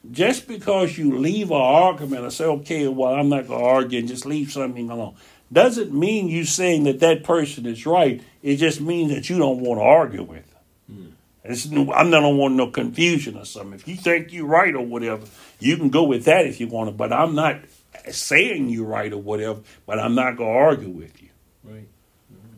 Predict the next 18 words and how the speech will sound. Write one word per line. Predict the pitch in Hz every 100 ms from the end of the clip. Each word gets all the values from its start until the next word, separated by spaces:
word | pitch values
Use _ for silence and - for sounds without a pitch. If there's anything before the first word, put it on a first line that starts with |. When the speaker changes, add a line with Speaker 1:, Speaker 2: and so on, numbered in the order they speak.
| -
Speaker 1:
So | - 120
that's | 127 165 170
the | - 131
way | 135 135
sometimes | - 156 139 120 139 120 120
the | 117
peace. | - 170 120 -
He's | 135 131
not | 139 131
the |
author. | 135 135 131 123 - -
If | 107 117
you | 247
think | 285 302 285 262
you're | 226
right, | 240 214
but | - 160
I, | 175 185 -